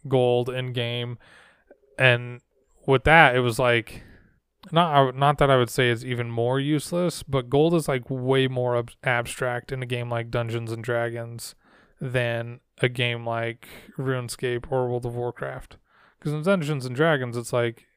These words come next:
you guys are, like, creating a fantasy world together. So what value does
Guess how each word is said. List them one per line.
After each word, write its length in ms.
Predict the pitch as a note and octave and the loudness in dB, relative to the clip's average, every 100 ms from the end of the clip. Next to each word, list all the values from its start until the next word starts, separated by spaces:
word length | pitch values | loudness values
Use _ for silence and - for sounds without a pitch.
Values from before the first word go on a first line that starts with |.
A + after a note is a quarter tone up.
| _ _ | _ _
you 440 | G#3+ F3+ D3 C#3 C3 | -20 -16 -12 -4 -2
guys 300 | A#2+ B2 A#2+ | 0 0 0
are, 180 | A#2 A#2 | -2 -2
like, 220 | A#2 A#2+ | -4 -4
creating 340 | - C3 B2 | 0 0 0
a 40 | A#2 | -4
fantasy 420 | C#3 B2+ A#2 B2+ | -4 -4 -4 -2
world 280 | B2 C#3+ B2 | 0 0 0
together. 340 | B2 A#2 A#2 | -6 -6 -6
So 180 | - B2 | -6 -4
what 240 | C3 C3+ | 0 -2
value 420 | B2+ C3 C3 B2+ | 0 0 0 0
does 320 | B2 A#2+ A#2 | 0 -2 -4